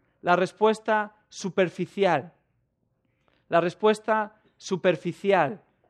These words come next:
al Evangelio y la palabra de Dios. Hemos visto la respuesta indiferente, ahora vamos a ver la respuesta superficial.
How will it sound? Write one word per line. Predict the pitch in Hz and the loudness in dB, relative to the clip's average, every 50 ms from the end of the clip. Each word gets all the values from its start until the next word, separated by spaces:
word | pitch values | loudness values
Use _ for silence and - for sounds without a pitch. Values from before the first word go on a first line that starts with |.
| _ _ | _ _
al | - 165 165 | -2 0 2
Evangelio | 170 165 165 156 - - 185 185 190 190 185 | 4 4 4 2 0 -4 -4 -2 0 0 0
y | 175 | 2
la | 160 151 151 | 0 0 -2
palabra | - 147 147 156 160 165 165 160 160 160 160 160 160 _ _ _ _ _ _ _ | -2 -2 0 2 2 2 2 2 0 -2 -2 -4 -8 _ _ _ _ _ _ _
de | 160 165 165 165 | -4 -2 0 0
Dios. | 170 175 160 147 - | 0 0 0 -2 -4
Hemos | 180 180 180 | -6 -4 -2
visto | 180 202 - - 185 | -2 -2 -2 -2 -4
la | 165 156 | -2 -2
respuesta | 160 156 - - 202 190 - - 190 | -4 -6 -4 -2 -2 -2 0 -2 -4
indiferente, | 185 180 180 - 180 175 190 202 196 - 226 214 220 220 - _ _ _ _ _ | -4 -4 -4 -2 0 0 0 0 -2 -4 -6 -6 -6 -6 -10 _ _ _ _ _
ahora | - 165 170 180 180 170 | 0 2 4 4 6 6
vamos | 165 170 165 165 - 175 | 4 4 2 -2 -8 -4
a | 160 | 0
ver | 165 170 165 | 0 2 2
la | 160 156 147 | 2 0 -2
respuesta | 143 139 - _ 175 165 156 160 _ - 160 160 156 - _ _ _ _ _ _ | -2 -6 -8 _ -4 -4 -4 -4 _ -4 -4 -4 -4 -8 _ _ _ _ _ _
superficial. | _ - - 175 139 170 156 147 - 165 - - - 175 165 147 131 123 - | _ -12 -12 -6 -4 -4 -4 -4 -6 -10 -10 -4 -2 0 0 0 -2 -4 -8